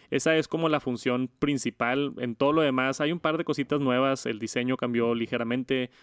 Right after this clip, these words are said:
un par de sensores y demás, pero como que lo, lo que llamó la atención de este lanzamiento fue que tiene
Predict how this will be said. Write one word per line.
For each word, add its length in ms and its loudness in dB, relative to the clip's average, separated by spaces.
un 80 -20
par 160 2
de 80 0
sensores 520 -2
y 40 2
demás, 340 -4
pero 220 -4
como 240 -2
que 140 -2
lo, 500 0
lo 180 0
que 140 0
llamó 300 0
la 80 2
atención 540 -2
de 60 -2
este 140 -6
lanzamiento 500 -2
fue 160 -2
que 120 -4
tiene 280 -2